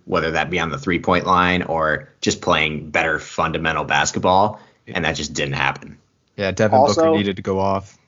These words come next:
Speaker 2: and he didn't.
Speaker 3: also, I love that P J Tucker, he, he, uh,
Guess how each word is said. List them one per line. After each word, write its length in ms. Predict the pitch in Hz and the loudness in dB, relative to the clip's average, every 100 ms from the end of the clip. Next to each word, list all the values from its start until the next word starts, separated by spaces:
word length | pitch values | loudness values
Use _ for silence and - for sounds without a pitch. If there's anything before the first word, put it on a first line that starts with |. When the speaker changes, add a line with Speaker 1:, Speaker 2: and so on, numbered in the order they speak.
| - | -6
Speaker 2:
and 120 | 95 | -4
he 60 | |
didn't. 120 | 95 123 | 2 2
Speaker 3:
also, 380 | 156 147 135 - _ _ - | 4 4 2 -2 _ _ 0
I 100 | 135 | 2
love 360 | 127 123 135 | 4 4 4
that 160 | 135 - | 2 -2
P 200 | - 143 | -4 -2
J 200 | 143 139 | 2 2
Tucker, 560 | 135 139 - 143 165 - _ _ _ _ _ _ _ _ - | 2 -2 0 0 0 -10 _ _ _ _ _ _ _ _ -16
he, 680 | - 170 156 170 143 139 - _ _ _ | -2 2 4 4 4 2 -2 _ _ _
he, 300 | - - 156 | -8 2 6
uh, 360 | 135 127 120 117 | 6 6 2 -2